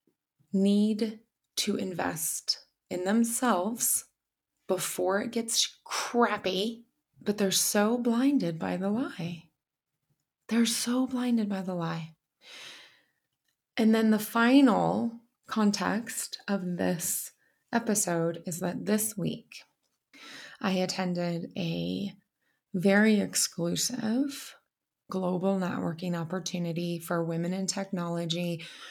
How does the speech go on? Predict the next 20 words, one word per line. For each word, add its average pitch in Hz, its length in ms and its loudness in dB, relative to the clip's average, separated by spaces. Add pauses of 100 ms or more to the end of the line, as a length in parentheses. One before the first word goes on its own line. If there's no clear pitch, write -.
(460)
who 175 600 -2
were 170 720 -4
in 175 160 -8
the 170 80 -8
director 170 580 -4
level 165 460 -2
and 175 160 -8
above 160 500 -8 (420)
from 196 200 2
all 185 140 8
over 180 180 2
the 170 80 -2
world. 165 240 -4
I 196 60 -4
mean, 180 140 -4
people 208 340 4
woke 185 240 2
up 175 160 -2
at, 170 120 -6
like, 175 280 -2